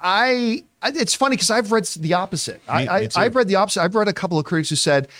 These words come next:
Speaker 1: you know, the first half of the movie is a little problematic. It has trouble getting you into it, has a little bit of trouble finding its footing. But then in the second half, that's where it kinda starts to redeem itself. So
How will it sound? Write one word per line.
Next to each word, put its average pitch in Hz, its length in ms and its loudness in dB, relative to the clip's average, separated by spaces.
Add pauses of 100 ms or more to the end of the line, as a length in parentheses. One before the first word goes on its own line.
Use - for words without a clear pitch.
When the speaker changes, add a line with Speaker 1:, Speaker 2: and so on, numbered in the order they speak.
(340)
Speaker 1:
you 156 100 0
know, 180 120 4
the 160 80 0
first 214 320 0
half 233 300 -2
of 196 60 -8
the 196 60 2
movie 190 300 0
is 160 100 -4
a 170 40 -2
little 175 120 0
problematic. 160 800 0
It 160 80 -4
has 170 180 -4
trouble 170 300 -4
getting 160 240 -4
you 156 120 -2
into 156 260 -2
it, 147 60 2
has 151 140 -2
a 156 40 -4
little 160 120 0
bit 156 120 -2
of 131 40 -14
trouble 151 240 -2
finding 143 260 -2
its 139 120 -4
footing. 151 260 0
But 156 100 0
then 185 160 0
in 180 100 -2
the 170 80 0
second 180 440 0
half, 143 320 0
that's 143 240 2
where 147 140 0
it 131 60 -12
kinda 135 200 -4
starts 127 240 -2
to 131 80 -6
redeem 139 220 -2
itself. 127 220 -4
So 139 180 -2